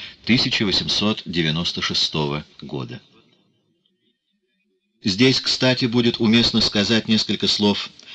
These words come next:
об этой последней выставке, возбудившей большие толки в русском обществе. Двое из тех действующих лиц, которым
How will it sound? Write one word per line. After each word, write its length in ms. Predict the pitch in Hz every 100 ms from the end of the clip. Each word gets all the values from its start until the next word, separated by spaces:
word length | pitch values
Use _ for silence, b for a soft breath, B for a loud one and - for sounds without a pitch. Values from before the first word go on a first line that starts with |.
| B
об 160 | 87 82
этой 220 | 98 101
последней 540 | 101 - 101 85 90
выставке, 500 | 92 123 - - -
возбудившей 640 | 85 82 - 110 107 - 90
большие 460 | 90 - 110 95
толки 540 | - 107 117 - 110 107 B B -
в 120 | 85
русском 420 | 104 - - 101
обществе. 580 | 92 - - - - - - _ _ _ _ _ B B
Двое 520 | 90 98 131 151 139 123
из 280 | 117 110
тех 240 | - 127 98
действующих 720 | 113 107 - 104 98 - 110
лиц, 280 | 107 82 -
которым 520 | 92 85 92 90 85